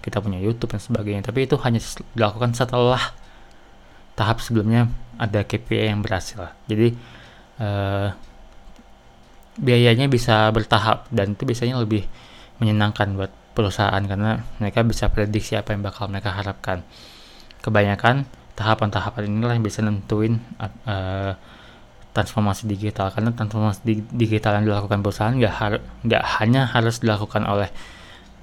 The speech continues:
eh, kita punya website, eh, kita punya sosmed, eh, kita punya iklan dan sebagainya, tapi juga harus dari internal, internal perusahaannya. Mereka harus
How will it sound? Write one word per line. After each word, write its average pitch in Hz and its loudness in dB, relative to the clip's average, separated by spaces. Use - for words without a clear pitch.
eh, 104 -8
kita 120 0
punya 101 -2
website, 117 2
eh, 110 0
kita 107 -2
punya 95 -2
sosmed, 117 2
eh, - -2
kita 107 -4
punya 107 -2
iklan 110 0
dan - -2
sebagainya, 98 -2
tapi 127 -2
juga 104 2
harus 98 -2
dari 101 2
internal, 104 -2
internal 117 4
perusahaannya. 110 4
Mereka 104 -2
harus 110 2